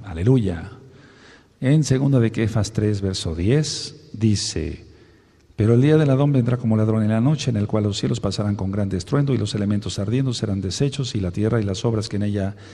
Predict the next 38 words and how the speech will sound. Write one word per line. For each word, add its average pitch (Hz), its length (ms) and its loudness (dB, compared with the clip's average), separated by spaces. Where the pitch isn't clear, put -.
hay 131 260 2
serán 98 320 0
quemadas. 85 680 -4
Puesto 90 300 -6
que 92 120 -6
todas 95 300 -4
estas 101 300 -4
cosas 104 380 -2
han 98 140 0
de 98 100 -2
ser 107 220 -2
deshechas, 139 640 0
¿cómo 190 320 6
no 147 120 4
debéis 120 480 2
nos-, 95 560 -2
vosotros 104 580 -2
andar 104 260 0
en 95 180 -2
Kadosh, 110 540 0
en, 110 320 -2
en, 107 280 -2
en 98 160 -2
santa 120 420 0
y 95 40 -2
piadosa 104 400 -2
manera 104 260 0
de 98 120 -2
vivir, 147 400 4
esperando 170 600 6
y 165 80 6
apresurándoos 131 920 2
para 101 280 -2
que 98 100 -6
la 101 80 0
venida 120 300 2
del 123 160 4
Elohim, 127 560 2